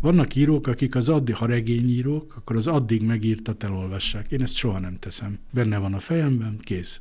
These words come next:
De mielőtt elkezdek írni, kell egy negyed óra. Az is jó, hogyha elolvasom a Facebookon, hogy a olvasóim mit üzennek, de szóval kell valami. És amióta van chatbot, vagy A I, vagy hívjuk, hogy akarjuk,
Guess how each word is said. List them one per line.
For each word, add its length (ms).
De 280
mielőtt 400
elkezdek 480
írni, 220
kell 220
egy 120
negyed 380
óra. 420
Az 160
is 200
jó, 100
hogyha 300
elolvasom 600
a 120
Facebookon, 800
hogy 160
a 200
olvasóim 680
mit 340
üzennek, 480
de 120
szóval 160
kell 220
valami. 480
És 160
amióta 440
van 240
chatbot, 840
vagy 400
A 420
I, 60
vagy 200
hívjuk, 300
hogy 180
akarjuk, 440